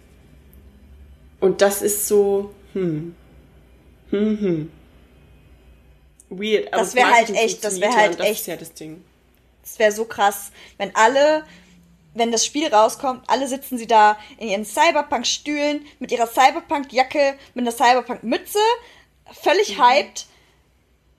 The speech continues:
Speaker 2: den Controller
Speaker 1: Und dann
Speaker 2: in der
Speaker 1: ist es
Speaker 2: Hand,
Speaker 1: einfach nix.
Speaker 2: mit so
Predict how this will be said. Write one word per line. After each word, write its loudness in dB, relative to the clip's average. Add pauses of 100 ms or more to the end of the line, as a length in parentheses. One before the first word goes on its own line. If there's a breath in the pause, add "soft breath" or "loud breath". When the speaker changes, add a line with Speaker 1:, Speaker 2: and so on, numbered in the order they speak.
(600)
Speaker 2:
den -2
Controller 2
Speaker 1:
Und 2
dann 2
Speaker 2:
in -2
der 0
Speaker 1:
ist -4
es -2
Speaker 2:
Hand, 0
Speaker 1:
einfach -10
nix. -4
Speaker 2:
mit -18
so 0